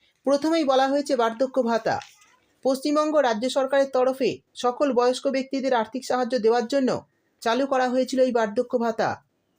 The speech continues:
এই ভাতার অধীনে জেনারেল, এসসি, এসটি, ওবিসি যে কোনো শ্রেণীর বয়স্ক নাগরিকরা পেয়ে থাকেন মাসিক এক হাজার টাকা করে। আর এই মার্চ মাসেও এই প্রকল্পের অধীনে টাকা পেতে চলেছেন সমস্ত আবেদনকারীরা। অর্থাৎ যারা আবেদন করে রেখেছেন,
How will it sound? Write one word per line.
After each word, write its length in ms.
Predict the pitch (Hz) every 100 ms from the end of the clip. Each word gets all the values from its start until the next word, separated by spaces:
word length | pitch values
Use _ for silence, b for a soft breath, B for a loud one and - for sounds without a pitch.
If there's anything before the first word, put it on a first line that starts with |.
| b b -
এই 160 | 247 294
ভাতার 320 | 277 277 294
অধীনে 340 | 277 277 277 285
জেনারেল, 360 | 220 247 262 262
এসসি, 240 | 254 -
এসটি, 200 | 262 247 262
ওবিসি 420 | 233 262 - 185 - _ b b -
যে 180 | 190 269
কোনো 200 | 294 294
শ্রেণীর 340 | 277 262 269
বয়স্ক 300 | 233 233 247 269 254
নাগরিকরা 420 | 247 254 254 262
পেয়ে 220 | 254 240 254
থাকেন 360 | 262 254 226 147 -
মাসিক 340 | 175 214 220 262
এক 140 | 240 233
হাজার 240 | 247 247 247
টাকা 220 | 240 240
করে। 240 | 233 214 139 - _ _ _ _ B B B
আর 160 | 240 277
এই 120 | 302
মার্চ 260 | 262 254 254
মাসেও 300 | 277 277 294 262
এই 120 | 240 254
প্রকল্পের 460 | 269 262 254 262
অধীনে 300 | 254 247 262 226
টাকা 240 | 226 240
পেতে 220 | 254 254 254
চলেছেন 420 | 262 254 262 190 139 _ _
সমস্ত 380 | - 233 254 254
আবেদনকারীরা। 760 | 254 226 247 247 233 240 214 160 - _ _ _ _ b b -
অর্থাৎ 320 | 269 269 311
যারা 180 | 311 302
আবেদন 300 | 247 247 277
করে 160 | 269 262
রেখেছেন, 420 | 262 269 277 254